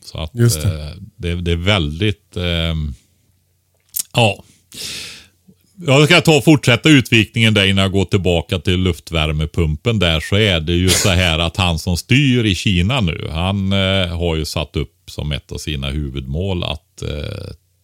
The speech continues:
Speaker 1: införliva Formosa, som det hette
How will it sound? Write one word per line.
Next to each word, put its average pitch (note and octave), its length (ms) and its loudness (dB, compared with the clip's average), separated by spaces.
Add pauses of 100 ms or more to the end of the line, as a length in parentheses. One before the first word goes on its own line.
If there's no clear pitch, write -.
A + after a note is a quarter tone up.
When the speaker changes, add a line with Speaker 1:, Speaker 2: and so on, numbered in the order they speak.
(240)
Speaker 1:
införliva F#2+ 840 -2 (400)
Formosa, F2 840 -4 (600)
som - 100 -14
det C2+ 80 -8
hette - 260 -12